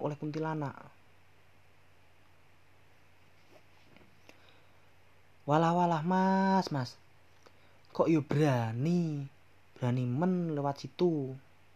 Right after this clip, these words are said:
Apalagi kamu berdua,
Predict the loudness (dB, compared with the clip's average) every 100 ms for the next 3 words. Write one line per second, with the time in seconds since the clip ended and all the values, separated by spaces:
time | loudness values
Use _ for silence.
0 | -20 -20 -20 -20 -20 -20 -20 -20 -20 -20
1 | -20 -20 -20 -20 -20 -20 -20 -20 -20 -14
2 | -4 -2 0 0 0 -2 -4 -6 -2 2
3 | 2 0